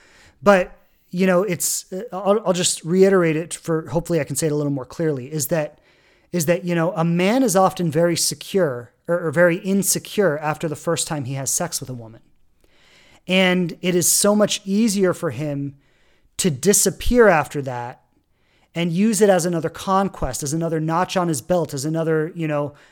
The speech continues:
"I got mine," and boost his ego with it than it is for him to actually face up to, "Did I perform well? Was she pleased?" And so what I've been saying is having that relational foundation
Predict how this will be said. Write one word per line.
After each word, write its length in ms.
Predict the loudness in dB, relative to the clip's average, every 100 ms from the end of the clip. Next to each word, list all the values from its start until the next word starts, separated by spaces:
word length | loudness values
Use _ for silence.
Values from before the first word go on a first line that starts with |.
| _
"I 160 | 0 2
got 320 | 2 0 0
mine," 540 | 0 0 -2 -8 -14 -20 -20 _
and 320 | -4 -2 -2 0
boost 320 | 0 2 -2
his 240 | -2 -4 -2
ego 360 | -2 2 2
with 260 | 2 -2 -10
it 360 | -14 -14 -20 _ _
than 480 | -18 -16 -6 -2 0
it 80 | 2
is 180 | 0 -2
for 180 | -2 -2
him 200 | -2 -4
to 120 | -2
actually 380 | -4 -2 -4 -6
face 400 | -4 -6 -2 2
up 280 | 2 0 -8
to, 440 | -4 -4 -4 -6 -12 _ _ _ _ _ _ _
"Did 120 | -2
I 100 | 0
perform 500 | 0 -2 0 0 2
well? 200 | 0 -4
Was 160 | -6 -6
she 200 | -8 -8
pleased?" 640 | -10 -8 -8 -8 -12 -14 -14 _ _ _ _ _ _ _ _ _ _ -4
And 200 | -2 0
so 580 | 6 6 6 4 -4 -14
what 320 | -12 0 0
I've 100 | 2
been 120 | 0
saying 380 | 0 2 2 2
is 300 | 0 -4 -8 _ _ _
having 380 | -2 4 4 4
that 220 | 2 0
relational 800 | 0 0 2 2 2 2 2 0
foundation 1040 | 0 -4 -4 0 2 2 0 -4 -8 -14